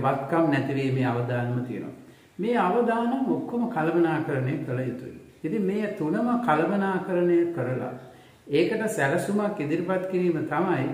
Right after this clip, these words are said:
අපි මූ-, පර්සනල් ෆයිනෑන්ෂල් ප්ලෑනින් කියලා කියන්නේ. එහෙම නැත්නම් පුද්ගලික මූල්‍ය,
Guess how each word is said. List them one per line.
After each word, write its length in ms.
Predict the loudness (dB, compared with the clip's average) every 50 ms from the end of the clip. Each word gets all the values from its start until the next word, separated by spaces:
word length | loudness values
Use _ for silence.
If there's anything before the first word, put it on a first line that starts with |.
| -6 -10 -12 -18 -16 -10 -8
අපි 180 | -6 -4 0
මූ-, 300 | 0 2 6 6 6 6
පර්සනල් 640 | 4 4 2 2 2 2 2 2 2 2 2 2 2 0 0 -2 -2
ෆයිනෑන්ෂල් 600 | 0 2 2 4 4 4 4 4 2 -2 -2 -4
ප්ලෑනින් 500 | -2 -2 -2 0 2 2 4 2 2 2
කියලා 240 | 0 -2 -2 -2 -2
කියන්නේ. 340 | -4 -4 -4 -4 -2 -2 0
එහෙම 140 | 0 0 0
නැත්නම් 340 | 0 0 -2 -2 -4 -4 -4 -4 -6 -10 -10 -14 -18 -14 -8
පුද්ගලික 560 | -6 -4 -4 -2 2 4 4 4 4 2 0 -2 -2 -2 0
මූල්‍ය, 440 | 2 2 4 4 4 4 4 4 4